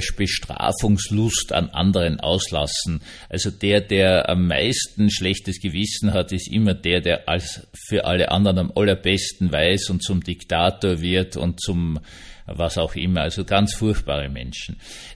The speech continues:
Der Christ selbst kann immer sagen, "Okay, ich bin ein sündiger Mensch, ich bin ja nicht perfekt.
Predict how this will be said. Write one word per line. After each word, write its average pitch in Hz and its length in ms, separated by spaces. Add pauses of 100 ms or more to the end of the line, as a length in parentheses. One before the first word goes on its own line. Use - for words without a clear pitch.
(100)
Der 104 140
Christ 139 520
selbst 104 400
kann 101 240
immer 110 220
sagen, 101 240
"Okay, 120 320
ich - 380 (220)
bin 117 180
ein 107 160
sündiger 107 480
Mensch, 110 360
ich - 100
bin 117 160
ja 113 100
nicht 101 220
perfekt. 98 580